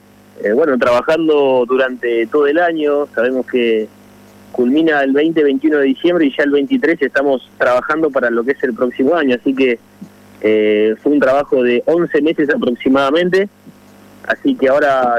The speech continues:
ya contento, ansioso, trabajando, todavía quedan cosas por hacer, es un movimiento bastante grande,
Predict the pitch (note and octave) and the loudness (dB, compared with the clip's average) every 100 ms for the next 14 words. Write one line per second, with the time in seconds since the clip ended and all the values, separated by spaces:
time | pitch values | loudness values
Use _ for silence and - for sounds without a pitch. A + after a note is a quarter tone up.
0 | A#2 C3+ C3 C3 E3+ D3+ C3+ C3 F3 F#3 | -2 -2 -2 -2 -2 0 -2 -2 0 0
1 | D#3 D#3+ D3 B2+ A#2 - D#3 D#3+ C3 A2+ | 0 -2 0 0 0 0 -2 0 -2 0
2 | A#2+ C3 B2+ B2 B2 C3+ C3+ A2 A#2 A2+ | 0 0 0 -2 0 -2 -2 -2 -2 0
3 | D3 C3 - A#2 A#2+ B2+ C3 A#2+ A#2 B2 | -2 -2 -2 -2 0 0 0 0 0 -2
4 | B2 A#2+ B2+ C#3+ D#3 | 0 0 0 2 0